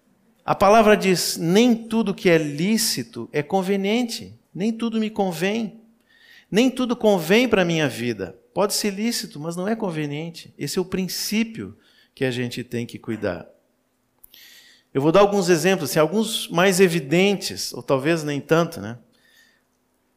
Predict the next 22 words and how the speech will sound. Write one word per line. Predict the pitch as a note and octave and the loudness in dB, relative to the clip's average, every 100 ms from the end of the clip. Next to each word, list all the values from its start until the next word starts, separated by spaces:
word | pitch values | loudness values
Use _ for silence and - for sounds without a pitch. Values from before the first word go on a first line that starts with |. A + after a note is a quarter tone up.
| _ | _
Do | C3 | -12
quanto | C#3 - F#3 G#3+ G3+ | -8 0 2 2 0
que | F3+ - | -8 0
eu | E3+ E3+ | 2 2
posso, | E3 - E3 D#3+ D#3+ - B2+ A2+ - _ _ _ | 0 -4 4 6 4 0 -6 -8 -14 _ _ _
dos | D3 D3 | -10 -8
limites | C#3+ C#3+ C#3+ F#3 F#3+ D3+ | -2 -2 0 -2 -4 -8
que | - | -8
eu | C3 | -8
tenho | - D3 D3 | -4 -4 -4
e | |
como | C#3+ F#3+ F#3+ F#3 - - | -6 -6 -6 -10 -16 -14
en-, | D#3+ - - | -14 -14 -12
entender, | E3 F#3 E3 C#3 D3 E3 | -6 -2 0 0 0 2
identificar | C#3+ E3 - E3 - - C#3+ C#3+ C#3+ | 0 -2 -4 -8 -6 0 0 0 -4
isso, | B2 G#2+ - C3+ | -8 -8 -10 -8
né? | C3 D3 - _ _ _ _ _ _ _ _ _ _ _ _ _ _ _ | -8 -8 -10 _ _ _ _ _ _ _ _ _ _ _ _ _ _ _
Até | - E3 B3+ | -10 -4 0
onde | B3+ A#3+ A#3+ G3 | 2 2 2 0
eu | |
posso | F3 F3+ E3+ - D3+ | 2 2 2 0 -2
ir | D#3+ D#3 - | -2 -4 -12